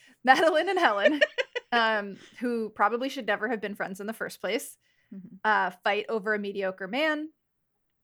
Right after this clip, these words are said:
Speaker 1: Madeline is a not great actress in her late thirties, early forties, and Helen is a writer. Madeline ends up stealing Helen's plastic surgeon fiance,
Speaker 2: <laughs>
Speaker 1: leading Helen to a brief stay in a psych ward, which I could talk about for a very long time.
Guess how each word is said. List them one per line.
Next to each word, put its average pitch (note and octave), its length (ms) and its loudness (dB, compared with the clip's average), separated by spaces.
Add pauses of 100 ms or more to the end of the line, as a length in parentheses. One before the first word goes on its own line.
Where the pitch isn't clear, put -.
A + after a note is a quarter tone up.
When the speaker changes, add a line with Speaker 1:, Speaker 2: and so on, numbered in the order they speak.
Speaker 1:
Madeline G#3+ 380 2
is G3+ 180 -4
a F#3+ 440 -2 (540)
not A3+ 340 2
great A3 240 2
actress C#4 500 0
in A3 80 -4
her G#3 120 -6
late G3 200 -8
thirties, G3 300 -6
early F#3 200 -8
forties, A3+ 440 -2
and G#3 100 -10
Helen F3+ 260 -10
is F#3 100 -18
a F3+ 60 -16
writer. A#3 520 0 (680)
Madeline A3 400 2
ends G3 260 -6
up G3 140 -6
stealing A3 400 -4
Helen's G3 400 -4
plastic G#3 420 -4
surgeon G3+ 360 -6
fiance, C#4 600 0 (200)
Speaker 2:
<laughs> G3 720 -6
Speaker 1:
leading A#3+ 540 2 (140)
Helen A3+ 340 0
to A3+ 100 -4
a G#3 40 -4
brief G#3+ 240 -8
stay G#3+ 220 -6
in F#3+ 100 -8
a F#3 60 -12
psych A3+ 320 -6
ward, C#4 260 -2
which G3+ 240 -12
I A3 140 -6
could A3 140 -14
talk G#3+ 200 -4
about G3 240 -6
for F#3+ 120 -10
a F3+ 80 -10
very G3+ 320 -2
long - 240 -10
time. A3+ 300 -10